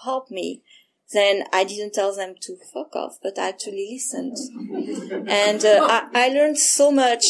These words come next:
I learned everything I know. I know it from here, working the steps. Um, I work my step very, very slowly. Uh, I don't know why. I, I, I write a lot. You can ask my husband. I write all the time, but,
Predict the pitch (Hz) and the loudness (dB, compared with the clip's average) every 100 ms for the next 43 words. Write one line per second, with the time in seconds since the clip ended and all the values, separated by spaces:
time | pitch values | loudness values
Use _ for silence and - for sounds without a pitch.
0 | - 226 247 254 254 - 240 262 302 359 | 2 2 4 4 0 0 2 2 2 0
1 | 339 311 285 269 269 294 - - - _ | 2 2 6 8 8 6 -4 -20 -20 _
2 | - 214 226 226 233 - 233 220 214 214 | -2 0 2 2 2 -2 -6 -6 -4 -2
3 | 214 233 220 226 226 233 233 247 - 226 | 0 0 -2 -2 -2 -6 -4 -4 0 2
4 | 247 - - - - _ 226 220 220 226 | 2 0 -6 -8 -10 _ -2 0 -2 -6
5 | 226 _ _ _ 247 254 285 294 269 254 | -18 _ _ _ 2 4 4 2 -2 -2
6 | - 240 247 226 233 247 240 220 220 - | -2 -2 2 4 4 2 0 0 0 -4
7 | 214 202 208 240 339 - _ _ - - | 0 0 0 -4 -6 -10 _ _ -20 -20
8 | _ _ - 208 208 202 202 202 214 _ | _ _ 2 4 6 6 6 4 0 _
9 | _ - 190 196 202 196 170 175 240 - | _ -4 0 2 2 2 2 2 -2 -8
10 | _ _ _ _ - 202 214 208 208 220 | _ _ _ _ 0 4 6 4 2 2
11 | 214 - 254 233 254 277 214 233 240 240 | 0 2 2 4 4 2 0 2 2 0
12 | - - 233 214 233 - 226 220 247 196 | -6 -14 -6 -2 -2 -2 0 0 0 -2
13 | 196 190 208 233 226 220 226 226 220 269 | 0 2 4 2 2 0 0 0 0 2
14 | 262 208 | 4 4